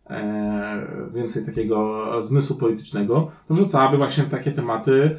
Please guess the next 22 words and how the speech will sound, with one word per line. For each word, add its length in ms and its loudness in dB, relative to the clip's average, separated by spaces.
żeby 180 -4
w 40 -8
tych 140 6
głosowaniach 500 4
dzielić, 400 2
e, 480 -2
P 120 2
S 180 -2
L 280 0
i 120 -4
Polskę 260 -2
dwa 100 0
tysiące 340 -4
pięćdziesiąt, 380 -2
a 100 -2
wbrew 200 -2
pozorom 300 0
tych 120 -4
tematów 360 0
byłoby 220 2
bardzo 320 -2
dużo. 220 -14